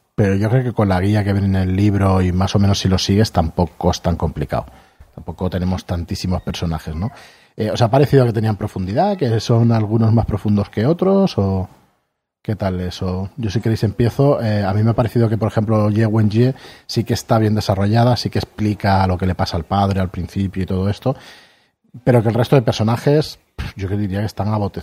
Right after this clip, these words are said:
abocetados. Quizá el policía es el que más carácter tenga o el que más sabes cómo va a actuar en, en cualquier momento, pero luego el científico, el investigación de, el investigador, perdón, de nanomateriales,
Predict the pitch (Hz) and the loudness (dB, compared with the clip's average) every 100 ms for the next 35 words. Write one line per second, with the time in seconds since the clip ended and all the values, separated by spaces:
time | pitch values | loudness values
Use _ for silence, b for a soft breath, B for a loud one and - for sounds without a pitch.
0 | - 82 92 92 - 87 101 101 92 - | -10 -8 -6 -6 -8 -8 -4 -4 -4 -8
1 | 92 110 104 113 - 123 101 82 82 98 | -6 -4 -2 -4 -2 -2 -4 -6 -4 -4
2 | 95 - 98 - 92 117 135 175 139 95 | -4 -4 -6 -6 -8 -6 -4 -4 -6 -6
3 | 95 90 98 - 98 95 - 95 92 90 | -6 -4 -6 -6 -6 -6 -6 -6 -4 -6
4 | 95 92 90 98 b b b b _ 101 | -6 -6 -4 -8 b b b b _ -8
5 | 95 98 95 95 95 107 110 139 135 95 | -2 -2 -2 -2 0 -2 0 0 0 0
6 | 92 95 107 113 - - - 98 95 92 | 0 0 0 0 -2 -8 -6 -4 -2 -2
7 | 90 - 95 85 98 110 117 110 98 - | -4 -4 -6 -4 -6 -4 -2 0 -2 -4
8 | 90 87 98 98 104 98 92 92 92 - | -4 -4 -4 -2 -2 -2 -2 -2 -2 -4
9 | 92 92 101 98 98 117 98 90 90 90 | -2 -2 -2 -2 0 2 2 0 0 0
10 | 90 87 87 87 98 110 131 - | 0 0 -2 -2 2 2 2 0